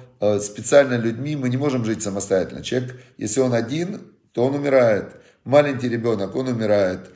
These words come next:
Но Бог дал родителям, э, инстинкт его до какого-то момента растить. Но потом, если этот ребенок становится, э, становится таким, э, вот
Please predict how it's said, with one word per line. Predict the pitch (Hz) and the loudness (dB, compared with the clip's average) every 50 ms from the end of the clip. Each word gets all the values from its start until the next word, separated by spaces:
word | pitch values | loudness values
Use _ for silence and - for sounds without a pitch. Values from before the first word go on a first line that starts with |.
| - - _ - | -20 -20 _ -10
Но | - 113 117 | -6 -4 -2
Бог | 117 151 160 151 127 | 2 2 2 2 4
дал | 123 139 135 131 127 120 | 6 8 8 8 8 6
родителям, | 117 117 117 135 156 151 - - 123 117 110 104 92 - - | 2 0 0 -2 -4 -4 0 2 2 2 2 0 -4 -4 -2
э, | 101 101 98 - - | 0 0 0 0 -2
инстинкт | 120 117 110 - - - 135 139 131 123 123 - 110 | -4 -4 -4 -4 -4 -2 -2 -2 -2 -4 -8 -6 -6
его | 104 101 104 107 104 110 120 | -4 -4 -2 -2 -2 -2 -4
до | 113 110 117 117 | -2 -2 -4 -4
какого-то | - 104 - 117 113 110 107 104 104 | -4 -4 -2 -2 0 0 0 0 0
момента | 101 107 104 110 117 117 110 - 107 | -4 -4 -4 -4 -6 -6 -2 -2 0
растить. | 101 101 98 - - - 98 87 - - - - _ - - - _ _ - | 0 0 0 -2 -4 -6 -8 -10 -10 -12 -16 -20 _ -20 -20 -20 _ _ -8
Но | - 117 120 | -6 -2 2
потом, | 123 143 143 190 165 143 | 4 4 4 4 0 0
если | 135 127 120 - 127 120 | 0 0 0 2 0 0
этот | 120 123 117 - | -2 -2 -4 -4
ребенок | 147 127 127 131 127 120 104 95 82 - | -4 -2 0 2 2 2 0 -4 -4 -6
становится, | - - 113 110 113 123 123 123 120 - - - 117 113 110 104 - - - - _ _ - | -6 -6 -4 -4 -2 -2 -2 -2 -2 -2 0 2 4 4 4 4 0 -10 -20 -20 _ _ -4
э, | - 95 98 | -2 0 0
становится | 95 - - 110 120 131 123 123 120 - - 120 113 107 | 0 -2 -4 -2 -2 0 0 0 -2 -2 -2 0 0 0
таким, | - - 110 - 123 120 110 107 110 | 0 -4 -6 -4 -4 -4 -4 -2 -2
э, | 107 107 104 101 92 - | 0 0 0 0 0 -2
вот | 101 104 98 - - | -2 -4 -4 -6 -10